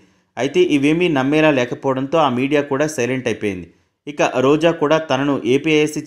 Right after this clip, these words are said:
చైర్మన్ పదవి నుంచి తొలగించిన తర్వాత కాస్త సైలెంట్ అయ్యారు. పార్టీలో ఏం జరుగుతుందో ఆమె నిశితంగా పరిశీలిస్తున్నారు. తాజాగా తనను ఏపీఐఏసీ చైర్మన్ పదవి నుంచి తొలగించడంపై స్పందించారు.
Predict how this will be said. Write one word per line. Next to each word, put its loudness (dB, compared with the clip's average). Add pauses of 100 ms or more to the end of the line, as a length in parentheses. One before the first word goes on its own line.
చైర్మన్ -2
పదవి 0
నుంచి -6
తొలగించిన -6
తర్వాత -4 (520)
కాస్త -4
సైలెంట్ -4
అయ్యారు. -2 (400)
పార్టీలో -2
ఏం 0
జరుగుతుందో 0
ఆమె 0
నిశితంగా -4
పరిశీలిస్తున్నారు. -4 (400)
తాజాగా 0
తనను -2 (100)
ఏపీఐఏసీ 0 (120)
చైర్మన్ -2
పదవి -2
నుంచి -6
తొలగించడంపై -4
స్పందించారు. -6